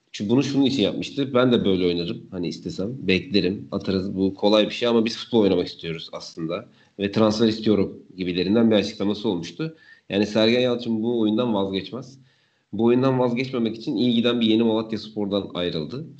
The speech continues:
Ee, ya Beşiktaş'tan ayrılmasıyla sonuçlanır bu durum ya da, e, yönetimin ayrılmasıyla. <laughs> İkisinden biri olur yani bu gidişat bence. Siz ne diyorsunuz? Oğuz, Ali Cem, hanginize vereyim sözü?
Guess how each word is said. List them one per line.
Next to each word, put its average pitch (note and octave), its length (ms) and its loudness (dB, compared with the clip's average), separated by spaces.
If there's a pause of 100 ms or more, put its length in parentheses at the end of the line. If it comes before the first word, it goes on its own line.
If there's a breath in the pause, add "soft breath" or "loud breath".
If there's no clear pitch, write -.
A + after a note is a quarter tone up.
(420 soft breath)
Ee, F2 60 -4 (480)
ya A#2+ 320 2
Beşiktaş'tan B2+ 440 0
ayrılmasıyla B2 680 2
sonuçlanır F2+ 640 -6
bu E2+ 240 -4
durum G#2+ 260 -4
ya A2 160 2
da, B2 320 0 (140)
e, F#2+ 60 -8 (960)
yönetimin A2 380 4
ayrılmasıyla. E2+ 540 -2
<laughs> - 0 -
İkisinden A2 500 0
biri A2 120 0
olur G2+ 220 -2
yani F2+ 160 -8 (260)
bu G#2+ 120 -4
gidişat G2 420 -2
bence. G2 240 -2 (680 loud breath)
Siz A#2+ 240 -6
ne B2 140 4
diyorsunuz? A2 500 0
Oğuz, G#2 280 0
Ali G2 160 2
Cem, G#2+ 160 2
hanginize G#2+ 400 4
vereyim F2+ 220 -2
sözü? F#2 280 -10